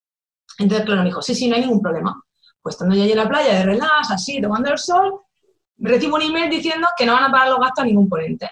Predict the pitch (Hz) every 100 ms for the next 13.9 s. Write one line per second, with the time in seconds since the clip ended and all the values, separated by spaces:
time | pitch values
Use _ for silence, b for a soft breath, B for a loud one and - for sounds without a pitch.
0 | - 151 160 170 175 196 185 143 151 165
1 | 196 269 285 285 269 269 262 196 170 175
2 | 214 - 254 254 269 277 - 190 233 -
3 | 190 190 233 240 _ - 170 165 156 156
4 | 214 233 269 180 180 202 208 233 247 330
5 | 190 196 247 269 269 - - - 202 330
6 | 381 269 277 311 359 226 247 262 269 -
7 | 233 190 185 269 233 190 180 180 165 165
8 | 196 381 - - _ _ _ 220 214 190
9 | 185 - _ _ _ _ _ - 180 170
10 | - 240 320 285 302 302 285 277 285 285
11 | 269 277 277 269 285 - 180 - _ _
12 | _ _ _ - B B _ 247 247 277
13 | 269 233 196 180 165 156 156 -